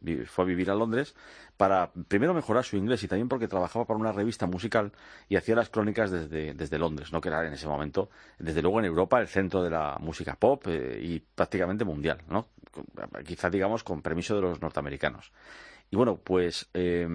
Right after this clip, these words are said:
él fue con otro compañero también de Bilbao, son de Bilbao,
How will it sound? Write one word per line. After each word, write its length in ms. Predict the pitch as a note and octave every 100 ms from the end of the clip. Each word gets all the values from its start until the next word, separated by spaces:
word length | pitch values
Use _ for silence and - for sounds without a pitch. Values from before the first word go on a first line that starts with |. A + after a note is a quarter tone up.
| E2 D#2+ -
él 160 | A#2+ C#3
fue 120 | D3+
con 140 | A#2 G2+
otro 180 | G2+
compañero 460 | G2+ G2 F#2+ F#2+ F2+
también 340 | F2 F2 F2+
de 240 | E2+ F2 E2+
Bilbao, 380 | E2+ A#2 D#3+ -
son 200 | - D#2+
de 80 | D#2+
Bilbao, 340 | E2+ B2+ F3